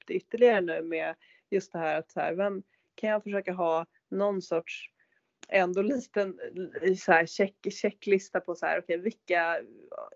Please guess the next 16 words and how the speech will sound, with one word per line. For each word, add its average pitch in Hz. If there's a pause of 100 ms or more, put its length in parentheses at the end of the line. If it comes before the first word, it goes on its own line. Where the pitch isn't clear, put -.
(240)
i 196
mitt 185
liv 170
är 175
såna 165
som 165
typiskt -
sett 156
kanske -
skulle 160
bli 170
väldigt 160
glada 156
av -
ett -
samtal? 170